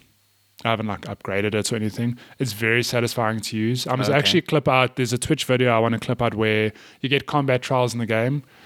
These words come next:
Speaker 1: where it's like,
Speaker 2: <gasps>
Speaker 1: yeah, it's, it's awesome. So you, like, activate a shrine, you have to kill a whole lot of enemies and you get a
Speaker 2: <gasps>
Speaker 1: reward.
Speaker 2: Oh, this is my jam.
Speaker 1: Okay, so it's really cool. And d-, doing those combat trials, like,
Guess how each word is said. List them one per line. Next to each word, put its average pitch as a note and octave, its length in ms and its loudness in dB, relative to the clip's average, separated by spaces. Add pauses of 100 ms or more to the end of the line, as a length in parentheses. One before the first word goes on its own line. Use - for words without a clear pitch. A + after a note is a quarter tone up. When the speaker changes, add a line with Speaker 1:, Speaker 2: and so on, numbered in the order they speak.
(280)
Speaker 1:
where C3+ 320 4
it's C3 140 0
like, C3+ 180 4
Speaker 2:
<gasps> D3 480 -6
Speaker 1:
yeah, C#3+ 180 2
it's, - 360 -2
it's C3+ 200 -2 (240)
awesome. G2+ 440 -4
So - 120 0
you, D#3 160 6
like, C#3+ 260 2
activate C#3 560 0
a A2+ 40 -4
shrine, C3 420 0
you B2 60 -2
have A#2+ 120 0
to - 100 -8
kill C#3 200 -2
a G#2+ 40 0
whole A#2+ 180 0
lot A#2 100 2
of A2+ 140 -2
enemies A#3+ 360 0
and F#4 120 2
you F4+ 100 4
get F4+ 100 4
a E4 160 4
Speaker 2:
<gasps> - 20 2
Speaker 1:
reward. G2+ 300 0
Speaker 2:
Oh, B2+ 200 4
this C3 80 2
is A2 100 -4
my A#2+ 140 4
jam. A#2+ 460 2
Speaker 1:
Okay, C#3+ 180 4
so D#3+ 180 2
it's C#3+ 140 -2
really C#3+ 400 2
cool. B2 320 -2
And C3+ 420 0
d-, - 200 -14
doing D3 360 2
those B2 240 4
combat C3+ 400 2
trials, A2 520 0 (520)
like, B2 320 -2